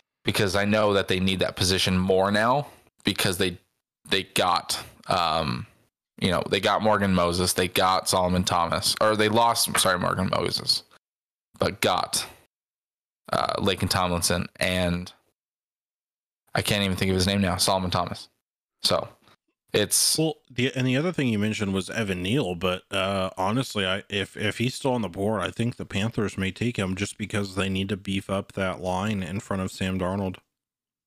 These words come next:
Speaker 1: Yeah, no, it's, I agree. I agree. Uh, it's,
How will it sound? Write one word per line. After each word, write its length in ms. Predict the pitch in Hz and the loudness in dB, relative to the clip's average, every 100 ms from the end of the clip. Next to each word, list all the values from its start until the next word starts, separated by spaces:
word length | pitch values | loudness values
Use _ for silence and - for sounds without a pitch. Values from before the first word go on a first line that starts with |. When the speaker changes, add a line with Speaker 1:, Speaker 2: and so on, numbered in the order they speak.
| _ _ _ _ _ _ _ _ _ _ _ _ _ _ _ _ _ _ - | _ _ _ _ _ _ _ _ _ _ _ _ _ _ _ _ _ _ 0
Speaker 1:
Yeah, 260 | 113 120 - - | 2 2 -4 0
no, 280 | 113 131 - | 2 4 4
it's, 540 | 120 113 - - - - _ _ _ _ _ _ _ _ _ _ _ _ 110 | 2 2 0 0 -2 -6 _ _ _ _ _ _ _ _ _ _ _ _ 0
I 100 | 123 | 2
agree. 520 | 123 107 107 123 147 - - _ _ _ - | 2 2 2 2 0 -6 -20 _ _ _ -2
I 120 | 92 | 2
agree. 440 | 107 104 107 113 113 - _ _ _ _ _ - | 2 2 2 2 -2 -10 _ _ _ _ _ 0
Uh, 420 | 101 95 90 85 - | 2 4 4 2 2
it's, 400 | 117 110 - - | 0 2 0 -2